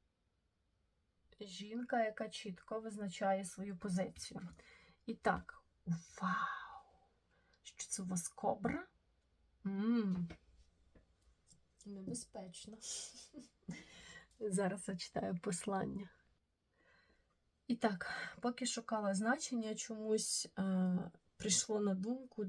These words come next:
особливо для чоловіків, е, вагів, що це, можливо, жінка у вашому оточенні, оця мечова як кобра по своїй природі. Ось. І так, послання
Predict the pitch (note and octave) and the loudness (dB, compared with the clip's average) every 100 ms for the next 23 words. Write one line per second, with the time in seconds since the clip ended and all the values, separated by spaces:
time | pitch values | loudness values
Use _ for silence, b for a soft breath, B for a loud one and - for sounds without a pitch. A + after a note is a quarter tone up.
0 | F#3 F3 G3 G3+ G3 F#3 F3+ F3 A3+ G#3 | -2 -4 0 0 2 2 2 2 2 2
1 | F#3+ F#3+ - G3+ F#3+ F3 - - - - | 2 0 -4 -2 0 0 -2 -12 -16 -20
2 | _ _ B B B B B B B _ | _ _ B B B B B B B _
3 | G#3+ G3 F#3+ G3 C4 C4+ G3+ - G3+ G3+ | -4 0 2 4 2 0 -4 -4 -2 -2
4 | G#3+ G3 G3 F3+ A#3 G3+ F#3+ F#3 F#3 F#3 | -2 0 0 2 2 0 2 4 4 0
5 | - F#3 F3+ F3 C4+ C#4+ - F#3+ F#3+ F3+ | -4 -2 -2 0 -2 -2 -4 0 0 0
6 | F#3+ F#3+ F3+ - G3 F#3 - - G3+ F3+ | 0 0 -2 0 2 2 -2 -2 0 4
7 | F3+ F#3+ B B B B B B - - | 6 6 B B B B B B -16 -12
8 | - F3 F#3+ - G#3 A3 G#3 - F#3+ G3 | -4 -2 0 -2 -2 -2 -2 0 0 2
9 | A#3+ B3+ G#3+ G3+ B B B B B _ | 0 -2 -6 -8 B B B B B _
10 | - G3+ - - - - _ _ _ _ | -6 -4 -4 -6 -8 -16 _ _ _ _
11 | _ _ - b b b b b b b | _ _ -20 b b b b b b b
12 | b b b - _ _ _ _ A#3 A3+ | b b b -20 _ _ _ _ -6 -2
13 | G3+ F3 - A#3+ - A3+ G3 G3 G#3+ | -2 -2 -4 0 2 0 -4 -4 -2